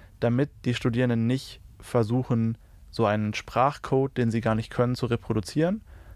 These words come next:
sondern möglichst verstehen, was sie da tun. Das haben wir jetzt, ähm, bei Descript implementiert und Olivia Czerny hat, äh, da wahnsinnig viele Fälle mittlerweile auch rein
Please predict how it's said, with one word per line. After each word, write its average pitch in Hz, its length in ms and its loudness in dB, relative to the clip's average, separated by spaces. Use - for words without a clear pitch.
sondern 117 280 2
möglichst 113 320 -4
verstehen, 113 480 0
was - 120 -10
sie - 80 -10
da - 80 -18
tun. - 220 -6
Das 131 140 2
haben 160 140 2
wir 143 60 2
jetzt, - 280 -6
ähm, 117 420 0
bei 123 100 4
Descript 117 320 -2
implementiert 117 640 0
und 131 340 -4
Olivia 107 320 0
Czerny 147 420 0
hat, 120 420 -2
äh, 110 160 2
da 101 340 -2
wahnsinnig 120 360 2
viele 113 220 0
Fälle 127 220 0
mittlerweile 113 440 0
auch - 160 -4
rein 135 260 2